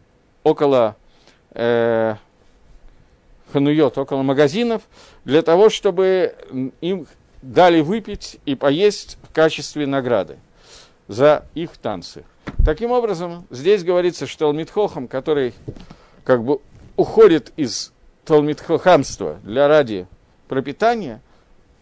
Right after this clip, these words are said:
а начинается с того, что начинает про-, м, просто много, хорошо,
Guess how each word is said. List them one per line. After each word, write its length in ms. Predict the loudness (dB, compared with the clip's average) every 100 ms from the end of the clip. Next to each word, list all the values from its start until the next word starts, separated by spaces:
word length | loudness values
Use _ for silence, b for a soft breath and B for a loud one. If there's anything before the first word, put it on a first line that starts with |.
| -6
а 100 | -4
начинается 600 | -4 -6 -4 -4 -4 -8
с 120 | -8
того, 160 | -4 -4
что 200 | -6 -8
начинает 400 | -8 -8 -10 -4
про-, 280 | -4 -4 -4
м, 140 | -10
просто 420 | -4 -2 -2 -2
много, 440 | -6 -4 -4 -6 -10 _ -14
хорошо, 520 | -6 -6 -4 -4 -4